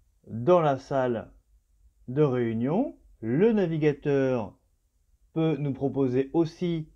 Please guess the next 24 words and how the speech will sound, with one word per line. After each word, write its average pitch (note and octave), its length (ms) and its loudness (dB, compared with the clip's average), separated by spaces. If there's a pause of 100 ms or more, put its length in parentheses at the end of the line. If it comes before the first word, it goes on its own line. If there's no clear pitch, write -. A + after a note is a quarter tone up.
(720)
de B2+ 720 2 (420)
activer F#3 500 0
le D#3 120 4
micro D3+ 580 -2 (280)
de A#2 260 -4
manière C#3 360 0
à B2+ 40 -2
ce A#2+ 60 -10
qu'on B2+ 120 -8
puisse B2 220 -6
l'utiliser C3 520 -4
si B2+ 160 -10
l'animateur A#2 560 -2
nous A2 100 -6
donne A2 180 -4
la A2 100 -6
parole. C3 420 -2 (1160)
Donc G#2+ 140 -10 (180)
ici, C3 300 -8
nous B2 140 -2
allons A#2 280 -2
l'autoriser B2 760 0
en C#3 120 -4
choisissant A#2+ 800 -4